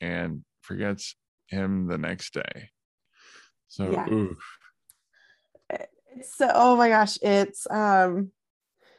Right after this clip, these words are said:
Speaker 2: and it's funny because the movie opens with him as, like, this player, like, he,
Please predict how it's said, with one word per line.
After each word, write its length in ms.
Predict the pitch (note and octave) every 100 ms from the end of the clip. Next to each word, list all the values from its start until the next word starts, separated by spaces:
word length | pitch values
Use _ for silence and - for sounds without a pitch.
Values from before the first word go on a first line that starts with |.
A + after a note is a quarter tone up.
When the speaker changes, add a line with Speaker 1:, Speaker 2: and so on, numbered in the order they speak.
| _
Speaker 2:
and 120 | - A#3
it's 200 | A3+ -
funny 260 | B3+ C4
because 220 | B3 B3
the 100 | A3
movie 320 | A3 A3 A3 G#3+
opens 400 | G3+ G3+ G#3 G3+
with 140 | F#3+
him 480 | G3 F3 F3 F3 G3 _ - -
as, 180 | G3 G3
like, 200 | F3 F3
this 220 | F3+ - _
player, 300 | - F3+ F3+
like, 220 | F3 F3
he, 580 | - - F#3+ F3+ F3+